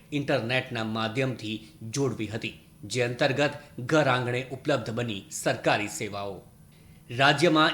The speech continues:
ઈ ગ્રામ સેન્ટર પરથી business to citizen સેવા અંતર્ગત છેલ્લા છ વર્ષમાં રૂપિયા ચારસો ચોત્રીસ કરોડથી વધુના ડિજિટલ વ્યવહાર થયા છે, તો ચાલુ વર્ષે બી ટુ સી સેવા અંતર્ગત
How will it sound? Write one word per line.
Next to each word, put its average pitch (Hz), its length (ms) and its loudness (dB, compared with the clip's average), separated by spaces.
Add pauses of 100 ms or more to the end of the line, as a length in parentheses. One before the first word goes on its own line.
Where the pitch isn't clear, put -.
ઈ 160 100 2
ગ્રામ 139 300 0
સેન્ટર 135 460 0
પરથી 131 520 -2
business 135 400 0 (140)
to 135 60 -2 (180)
citizen 127 380 -2
સેવા 127 320 -2
અંતર્ગત 127 720 -2
છેલ્લા 117 440 -2
છ - 100 -2
વર્ષમાં 127 880 -4
રૂપિયા 131 340 2
ચારસો 123 440 -2
ચોત્રીસ 139 640 -2
કરોડથી 127 380 -2
વધુના 117 540 0 (400)
ડિજિટલ 139 600 6
વ્યવહાર 117 440 0
થયા 101 280 -6
છે, - 380 -8 (360)
તો 131 100 -2
ચાલુ 151 400 6
વર્ષે 131 640 0
બી 151 320 0
ટુ 147 140 0
સી 139 280 0
સેવા 123 340 0
અંતર્ગત 127 760 -2